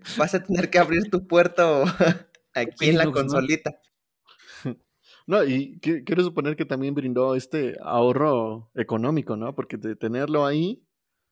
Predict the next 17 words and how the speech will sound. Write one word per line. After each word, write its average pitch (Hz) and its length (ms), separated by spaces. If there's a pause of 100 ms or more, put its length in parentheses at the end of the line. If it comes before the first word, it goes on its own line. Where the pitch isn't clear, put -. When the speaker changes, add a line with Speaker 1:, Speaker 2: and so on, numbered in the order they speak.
(220)
Speaker 3:
ah, 107 320
y 113 200 (400)
estar 123 380 (260)
pendiente 123 380
de 113 80
todos 127 220
los 110 140
gastos, 120 540 (500)
eh, 110 240 (100)
por 110 160
cualquier 120 460
problema 117 400
que - 100
se - 120
tenga, 120 320
pues 107 160
mejor 107 300